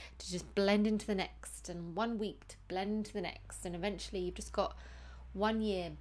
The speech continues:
blending into the <laughs> next, and before you know it, you're ten, twenty years into your career and you kind of haven't moved. Well, <laughs> this starts young, because recently I was mentoring one of my students who was about to apply to university,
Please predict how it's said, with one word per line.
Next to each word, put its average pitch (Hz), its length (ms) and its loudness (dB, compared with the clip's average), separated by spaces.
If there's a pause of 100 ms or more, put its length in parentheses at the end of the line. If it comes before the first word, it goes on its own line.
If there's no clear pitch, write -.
(100)
blending 214 420 6
into 214 260 4
the - 20 4
<laughs> 214 140 6
next, - 340 0
and 208 120 2
before 269 260 4
you 247 100 4
know 214 160 4
it, 208 220 2 (540)
you're 185 100 -2
ten, 220 320 0
twenty 208 420 0
years 190 240 2
into 185 280 0
your 185 80 2
career 180 500 0
and 156 240 -6 (380)
you 180 60 -10
kind 190 240 2
of 175 60 -2
haven't 175 420 -4
moved. 175 500 -2 (840)
Well, 285 220 10 (440)
<laughs> - 400 -12
this 262 200 2
starts - 380 6
young, 254 360 6 (420)
because 226 560 6 (400)
recently 262 520 6
I 190 40 6
was 190 160 4
mentoring 226 640 4
one 202 120 4
of 196 120 -4
my 202 100 4
students 196 600 0
who 202 80 -4
was 190 120 0
about 208 280 6
to - 100 -2
apply 196 300 2
to - 160 -2
university, 190 760 -2